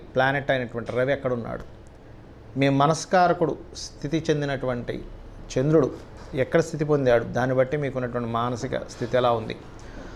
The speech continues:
అదేవిధంగా మంగళుడు అంటే మీ యొక్క desires, మీ యొక్క ప్రయత్నాలు ఏ రకంగా సాగుతాయి, మీ బుద్ధి, మీ ఆలోచన, మీ విద్య, ఇలా ఒక్కొక్కటి లగ్నం నుంచి పన్నెండు భావములని, గ్రహాలను తీసుకుంటే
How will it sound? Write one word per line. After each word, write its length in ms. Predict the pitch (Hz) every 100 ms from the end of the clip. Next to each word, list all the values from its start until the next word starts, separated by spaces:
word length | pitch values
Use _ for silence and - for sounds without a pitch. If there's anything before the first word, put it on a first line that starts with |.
| - - - 139
అదేవిధంగా 920 | 151 180 185 180 175 180 139 156 - - - - -
మంగళుడు 600 | 131 135 147 165 185 131 - - - -
అంటే 180 | 131 147
మీ 180 | 143
యొక్క 200 | 139 131
desires, 540 | 123 120 123 143 151 135
మీ 100 | 131
యొక్క 140 | 123
ప్రయత్నాలు 640 | 131 123 127 139 160 160 156
ఏ 80 |
రకంగా 360 | 139 135 135 131
సాగుతాయి, 500 | 107 120 117 117 127 - - - - - - - - - - - - - -
మీ 180 | 135
బుద్ధి, 400 | 139 131 143 160
మీ 120 | 156 139
ఆలోచన, 480 | 131 139 139 139
మీ 160 | 139 123
విద్య, 420 | 120 113 123 135 -
ఇలా 240 | 135 151 160
ఒక్కొక్కటి 640 | 143 175 170 185 180 127
లగ్నం 420 | 131 123 120 160 170
నుంచి 220 | 165 156
పన్నెండు 340 | 131 127 139
భావములని, 920 | 131 120 131 143 151 151 160 165 120 120
గ్రహాలను 480 | 120 127 139 131
తీసుకుంటే 640 | 117 127 - 123 120 196